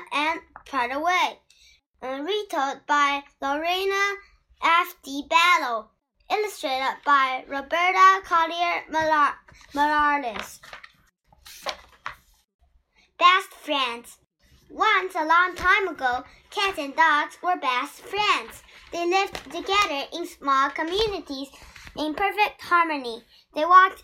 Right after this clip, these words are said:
together to get food and had fun playing with each other. They also kept each other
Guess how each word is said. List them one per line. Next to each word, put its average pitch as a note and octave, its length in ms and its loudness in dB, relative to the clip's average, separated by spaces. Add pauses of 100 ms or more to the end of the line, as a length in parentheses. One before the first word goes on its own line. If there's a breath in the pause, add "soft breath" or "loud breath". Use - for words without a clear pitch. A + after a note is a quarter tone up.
together D#4+ 600 0 (240)
to F4+ 80 -8
get D4 320 2
food E4 400 -6 (100)
and E4 240 4 (240)
had B3 220 -2 (140)
fun F#4+ 300 4
playing F4 460 -2 (140)
with C#4+ 260 -6
each C4 300 -10
other. B3 380 2 (500 loud breath)
They F#4+ 240 4
also F4+ 380 6
kept C#4+ 440 2
each F4+ 360 -4
other C#4+ 440 4